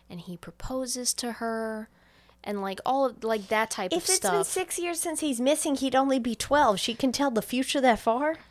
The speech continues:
Speaker 1: Right. So she,
Speaker 2: That's
Speaker 1: she,
Speaker 2: bullshit.
Speaker 1: she's telling them, like, what his life would be like if he wasn't dead.
Speaker 2: Dead? Oh, he is dead.
Speaker 1: He's dead.
Speaker 2: Oh, fuck.
Speaker 1: And we never find out
Speaker 2: Oh, <laughs> no.
Speaker 1: what happened to him.
Speaker 2: Great.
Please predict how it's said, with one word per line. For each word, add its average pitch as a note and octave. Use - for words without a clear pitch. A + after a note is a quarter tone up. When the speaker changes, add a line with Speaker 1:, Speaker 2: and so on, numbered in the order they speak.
Speaker 1:
Right. F3+
So A#3
she, -
Speaker 2:
That's D#4
Speaker 1:
she, -
Speaker 2:
bullshit. G#3
Speaker 1:
she's F4+
telling C#4+
them, A#3
like, G#3+
what G3+
his G3
life F3+
would F3
be E3+
like D#3+
if E3
he F#3
wasn't E3
dead. E3+
Speaker 2:
Dead? F#3+
Oh, G#3
he G3+
is F3
dead. D3+
Speaker 1:
He's A#3
dead. -
Speaker 2:
Oh, F#3
fuck. -
Speaker 1:
And D#4+
we G4
never D#4+
find C4+
out E3
Speaker 2:
Oh, C#4
<laughs> C4+
no. A3+
Speaker 1:
what G#4+
happened B3
to G3+
him. F3+
Speaker 2:
Great. F#3